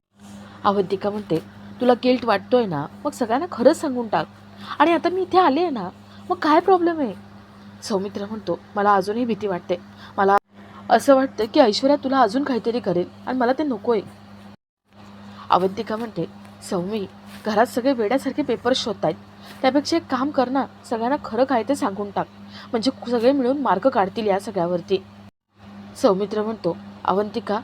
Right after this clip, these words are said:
मला थोडा वेळ दे, करेक्ट वेळ आली की मी दादा वहिनीला सगळं खरं सांगून टाकतो, तोपर्यंत तू प्लीज कोणाला काही सांगू नको, गप्प राहा." अवंतिका "ठीक आहे" म्हणते.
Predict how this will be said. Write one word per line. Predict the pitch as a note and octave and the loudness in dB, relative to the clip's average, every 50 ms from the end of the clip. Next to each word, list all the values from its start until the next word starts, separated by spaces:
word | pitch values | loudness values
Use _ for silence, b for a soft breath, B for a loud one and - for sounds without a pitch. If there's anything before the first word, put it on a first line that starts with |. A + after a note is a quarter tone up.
| - - - | -8 -10 -4
मला | - A#3 B3+ C4 G3+ | 0 2 2 2 2
थोडा | C4+ C#4 C#4 C4+ D4 C#4 | 4 6 6 8 8 6
वेळ | B3 A3 G3+ F#3+ | 4 2 -2 -2
दे, | F3+ F#3 - - - B B B B B - | -2 -4 -6 -8 -14 B B B B B 2
करेक्ट | A3+ G3+ A#3+ A#3+ - C4+ | 4 4 4 4 4 4
वेळ | B3+ B3 B3+ | 4 6 6
आली | B3 A3+ G3+ G#3+ | 6 4 2 0
की | - D4 | -4 -2
मी | D4 C4+ | 0 2
दादा | A#3 G#3+ G3 A3+ | 2 2 4 4
वहिनीला | B3 B3+ A#3+ A3 A#3 A#3+ C#4 | 4 2 2 -2 -2 -2 -4
सगळं | C#4 - C4+ - A#3 C4 C4 | -4 -4 -4 0 0 0 0
खरं | - G#3 F3+ F3+ | 0 -2 -4 -2
सांगून | G3 A3+ G3 F3+ F3 E3+ | -4 -6 -10 -10 -8 -6
टाकतो, | - F3+ E3+ - - F#3+ - - - - - - - - - - _ _ _ _ _ - - - | -6 -6 -6 -4 -6 -8 -8 -8 -12 -20 -20 -20 -20 -20 -20 -20 _ _ _ _ _ -20 -4 2
तोपर्यंत | - A#3 A#3+ A#3+ B3+ A3+ A3+ A3 C4 C#4 C#4 - | 4 4 4 4 2 0 0 -2 -4 -4 0 0
तू | C4+ C#4 | 0 0
प्लीज | C#4 C#4+ B3+ C#4+ C4+ - | 0 0 0 0 0 2
कोणाला | - A#3 G#3 G3 G#3 | 0 0 0 0 -2
काही | G#3 G#3+ G#3 | -2 -4 -6
सांगू | G3 - G#3 F#3 F3+ F3 | -6 -6 -8 -8 -8 -8
नको, | F3 F3+ G3 - F#3+ - - - - - | -8 -8 -6 -6 -6 -6 -8 -12 -12 -8
गप्प | G#3+ G#3 - - G3+ | -8 -6 -2 0 0
राहा." | F3+ F3 F3 - - - - - - - B B B B B | 0 0 0 -4 -6 -10 -20 -20 -20 -20 B B B B B
अवंतिका | D4+ E4 F#4 F#4+ F#4+ F#4 - F4+ | 4 4 4 4 2 0 0 0
"ठीक | E4+ D4+ C4 G3+ - G3+ | -2 -2 -4 -4 -4 -4
आहे" | F#3 G3 | -4 -4
म्हणते. | G3 F#3 E3+ E3+ - | -4 -6 -6 -6 -6